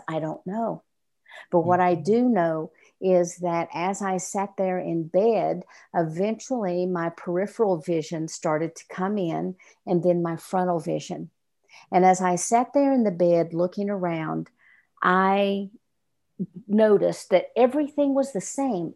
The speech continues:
Speaker 1: but everything was different. There was, like, this new energy, and it's like the, everything vibrated with color, and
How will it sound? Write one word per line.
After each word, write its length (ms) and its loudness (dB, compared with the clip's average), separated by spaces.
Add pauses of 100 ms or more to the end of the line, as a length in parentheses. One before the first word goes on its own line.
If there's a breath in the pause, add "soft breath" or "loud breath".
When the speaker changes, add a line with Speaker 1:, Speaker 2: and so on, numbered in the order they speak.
Speaker 1:
but 280 -4 (120)
everything 1200 0
was 240 -8
different. 840 -4 (480 soft breath)
There 160 8
was, 200 2
like, 240 2
this 260 -2
new 340 2
energy, 540 -2
and 120 -2
it's 220 -8
like 240 -2 (720 soft breath)
the, 220 6 (100)
everything 640 4
vibrated 800 -2
with 240 -2
color, 640 4
and 160 0